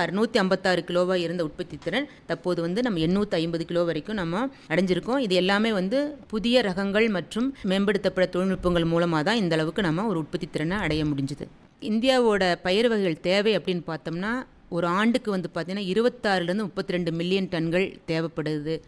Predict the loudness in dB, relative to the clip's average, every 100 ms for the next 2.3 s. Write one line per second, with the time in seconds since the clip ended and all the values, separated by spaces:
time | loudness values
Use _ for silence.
0 | -16 -10 -6 -4 -2 -4 -2 -2 -2 -4
1 | -4 -4 -6 -4 -8 -4 -4 -6 -8 -6
2 | -6 -6